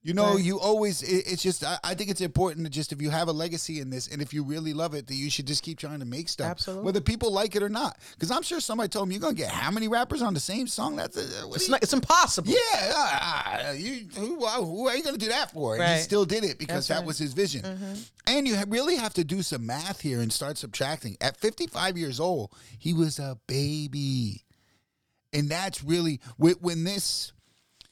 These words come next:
Speaker 1: when, when this, when, when, how, how can I put this? When you're injected with this, and this, I mean hip hop and the love for hip hop,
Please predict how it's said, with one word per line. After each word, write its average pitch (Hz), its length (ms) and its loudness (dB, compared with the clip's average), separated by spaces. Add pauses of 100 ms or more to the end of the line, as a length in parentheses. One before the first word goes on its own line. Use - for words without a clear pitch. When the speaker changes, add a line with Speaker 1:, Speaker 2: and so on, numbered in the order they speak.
(240)
Speaker 1:
when, 160 240 0
when 170 240 4
this, 208 300 -2 (2000)
when, 135 180 -14 (140)
when, 170 120 0 (600)
how, 170 120 2
how 165 240 -2
can 175 140 -2
I 151 60 0
put 120 220 -4
this? 92 220 -6 (300)
When 185 180 6
you're 285 180 2
injected 170 460 0
with 180 160 0
this, 185 360 -6 (2000)
and 160 160 4
this, 190 220 2
I 156 60 0
mean 131 180 -2
hip 139 160 -2
hop 143 260 -2
and 139 140 0
the 117 40 -2
love 123 220 -4
for 143 80 -6
hip 139 180 -2
hop, 143 260 -2